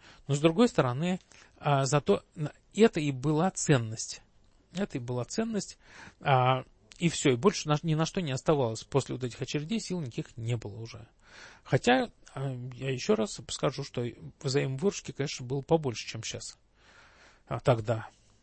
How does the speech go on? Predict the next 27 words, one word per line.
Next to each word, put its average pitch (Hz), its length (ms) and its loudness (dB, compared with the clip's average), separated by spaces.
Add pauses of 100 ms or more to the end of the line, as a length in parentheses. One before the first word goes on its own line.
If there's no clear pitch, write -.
(220)
Ну, 151 400 -6
по 131 400 -4
таким 131 280 -6
волкам, 139 420 0 (1300)
ну, 226 200 -12 (300)
поменьше 180 440 -4
смотрели. 202 540 -4 (460)
Так, - 180 0
ну, 156 160 0
в - 80 -6
старшее - 400 4
поколение, 160 460 -2
по 127 100 -2
крайней 123 240 -4
мере, 131 220 -2
те, 120 140 -10
кто - 160 -6
войну 117 320 -4
вот - 560 -20
застали. 131 500 -8 (800)
Вот. 135 400 -2 (1600)
Но 202 380 2
это 175 220 2
уже 156 260 4
так, - 320 4 (200)
это 156 200 0
уже 143 360 4